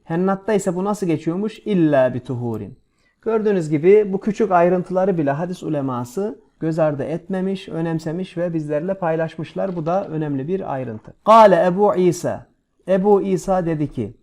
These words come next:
Tirmizi'nin, e, eserinde, Sünen'inde, neredeyse her rivayetin akabinde, "Kâle Ebu İsa" ifadesiyle Tirmizi kendi görüşlerini nakleder.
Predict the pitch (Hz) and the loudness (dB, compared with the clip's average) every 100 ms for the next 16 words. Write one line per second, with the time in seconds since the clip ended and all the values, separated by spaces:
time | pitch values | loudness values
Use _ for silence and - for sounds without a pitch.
0 | _ - 214 220 220 208 214 220 185 - | _ -2 0 2 2 0 0 0 -4 -8
1 | 156 151 151 147 143 139 - - - 151 | -6 -2 -2 -2 -2 -6 -8 -10 -2 0
2 | 131 117 123 156 - 143 127 117 110 135 | 0 -2 -4 -6 -4 -2 -2 -4 -4 -6
3 | 175 _ _ 180 208 196 190 180 190 214 | -6 _ _ 0 0 4 2 2 0 0
4 | 208 202 180 160 156 156 139 - 165 - | 0 0 2 0 0 -2 -4 -4 -8 -4
5 | 170 117 104 107 135 _ _ _ _ 180 | -2 -2 -6 -8 -12 _ _ _ _ 4
6 | 196 202 165 180 190 180 190 214 214 - | 6 6 2 0 0 -2 -2 -2 0 2
7 | 160 113 - _ _ _ _ _ 156 170 | 2 2 -6 _ _ _ _ _ -2 2
8 | 156 147 151 185 151 120 117 180 180 151 | 2 0 -4 -2 -2 -2 -4 -4 -2 -2
9 | 139 170 202 - _ _ - 180 202 185 | 0 0 -2 -8 _ _ -4 -4 -2 -2
10 | 156 139 151 135 147 185 202 147 139 127 | -2 -4 -4 -2 -2 -6 -6 -6 -6 -6
11 | 113 98 | -10 -10